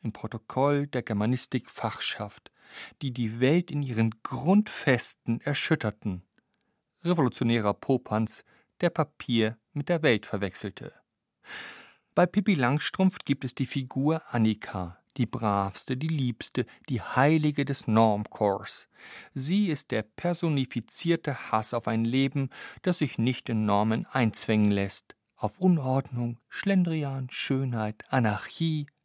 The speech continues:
Ambivalenz. Doch es gibt nicht nur Annikas, die das Bestehende feiern, sondern auch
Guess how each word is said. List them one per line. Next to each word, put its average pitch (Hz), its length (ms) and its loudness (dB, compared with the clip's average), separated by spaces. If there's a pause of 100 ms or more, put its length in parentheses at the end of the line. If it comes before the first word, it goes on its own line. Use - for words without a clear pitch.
(100)
Ambivalenz. 113 1040 -6 (1200)
Doch 180 140 2
es 156 100 -2
gibt - 220 -6
nicht - 180 -6
nur - 160 -8
Annikas, 151 540 2
die 127 100 -6
das 113 160 -8
Bestehende 165 720 0
feiern, 120 560 -2 (220)
sondern 131 340 0
auch 175 400 -2